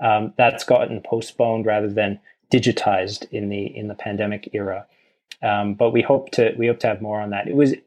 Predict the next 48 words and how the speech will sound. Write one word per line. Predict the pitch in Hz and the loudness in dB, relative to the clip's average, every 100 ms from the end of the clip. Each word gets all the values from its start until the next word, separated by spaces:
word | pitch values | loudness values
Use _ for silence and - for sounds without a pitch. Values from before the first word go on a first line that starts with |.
| - | -6
it | 151 - 151 - | -4 -2 -2 0
started | - 160 165 143 | 2 4 6 4
very | 127 123 117 | 4 4 4
strongly. | - 135 131 135 113 | 2 0 2 2 0
It's | 104 - | 0 2
very | 127 123 | 2 4
interesting | 117 - - 113 | 0 -2 -4 -2
to | 107 | -2
be | 104 110 | 2 2
in | 110 | 2
Israel | 113 113 110 110 | 2 4 4 4
and | 107 | 2
to | 101 | -2
be | 104 | -4
talking | - 110 - 113 | 2 0 2 -2
about | 104 107 104 | 2 2 2
issues | 113 - 113 104 110 | 2 0 0 -2 0
relating | 104 104 104 101 | 2 2 2 -2
to | - 104 98 - _ _ _ _ - | 0 2 0 -6 _ _ _ _ -4
the | 110 | 0
restitution | 107 - - - 104 110 | 0 0 0 0 2 0
of | 104 | 2
Nazi | 135 139 - 110 | 2 2 2 2
looted | 104 101 107 | 2 0 0
art, | 101 - | 0 -2
for | 113 | -6
example, | 104 104 104 104 110 107 - _ _ _ - | -6 -6 -8 -6 -4 -4 -6 _ _ _ -6
or, | 110 107 107 107 - | -2 0 0 -2 -4
um, | 110 107 - | -4 -2 2
or | 127 143 | 4 6
other | 180 110 | 6 4
forms | - 113 107 | 2 -2 -2
of | 101 | 0
restitution, | 110 - 104 117 107 113 | 0 0 -4 -4 -4 -4
which | 107 - | -4 2
they | 117 123 | 4 4
actually | 120 - 113 | 2 0 2
deal | 120 117 | 4 2
with | 110 - | 2 -2
as | 104 123 | 0 4
well. | 120 110 | 4 4
We | 107 | 0
don't | 107 - | -2 -4
maybe | 107 107 104 | -6 -4 -4
think | - 117 | -4 -2
about | 123 107 101 - | 0 0 -2 -2
as | 110 110 | -2 2
often, | 113 123 - 104 | 4 4 0 -6